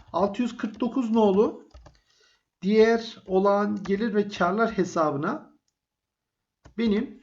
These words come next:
yedi bin beş yüz T L'lik, yedi bin beş yüz T L'lik, e, tutarı da ilave etmem gerekiyor. Bu dönemin içerisine yansıdı çünkü bu. Almış olduğum çek ise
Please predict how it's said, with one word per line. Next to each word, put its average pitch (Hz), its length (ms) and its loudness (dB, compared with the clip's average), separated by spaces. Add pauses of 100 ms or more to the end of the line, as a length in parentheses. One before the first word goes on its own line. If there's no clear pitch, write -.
(140)
yedi 185 260 -2
bin 240 200 0
beş 247 200 -2
yüz 202 160 -4
T 226 220 2
L'lik, 185 460 0 (460)
yedi 156 240 -4
bin 190 160 -2
beş 202 180 0
yüz 175 140 -8
T 156 180 -2
L'lik, 175 420 -8 (500)
e, 135 380 -6 (100)
tutarı 240 440 4
da 135 400 0
ilave 139 340 -4
etmem 127 340 -6
gerekiyor. 139 580 -4 (380)
Bu 160 320 -2
dönemin 180 360 2
içerisine 170 420 -4
yansıdı 135 480 -4
çünkü 127 300 -4
bu. 285 260 -8 (2500)
Almış 233 360 0
olduğum 190 360 0
çek - 280 -6
ise 156 480 -6